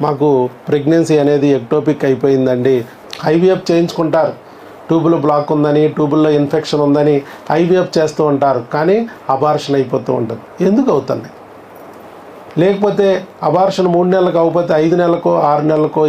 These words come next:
ఎనిమిది నెలలకైనా బిడ్డ వదిలేస్తుంది, లేదా కడుపులోనే బిడ్డ చనిపోద్ది. ఎందుకని? లేదు,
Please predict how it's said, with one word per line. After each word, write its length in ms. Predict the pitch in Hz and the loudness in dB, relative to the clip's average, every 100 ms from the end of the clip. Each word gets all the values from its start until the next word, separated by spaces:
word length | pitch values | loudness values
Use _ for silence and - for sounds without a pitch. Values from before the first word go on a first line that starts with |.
| 143 | 2
ఎనిమిది 220 | 143 151 151 | 2 2 2
నెలలకైనా 380 | 147 143 143 143 | 2 0 0 2
బిడ్డ 160 | 131 127 143 | 0 0 0
వదిలేస్తుంది, 540 | 139 151 160 - 165 196 - - 175 | 2 2 0 0 0 0 -4 -8 -2
లేదా 200 | 180 190 190 | 2 2 0
కడుపులోనే 420 | 160 151 165 160 | 0 0 2 2
బిడ్డ 140 | 147 143 143 | 0 -2 -2
చనిపోద్ది. 500 | 135 123 123 120 - - - 156 | -2 -2 -2 -6 -14 -20 -10 -2
ఎందుకని? 380 | 170 185 190 - - - - - - - - | 0 0 -2 -6 -10 -20 -20 -20 -20 -18 -2
లేదు, 200 | 160 202 | 0 2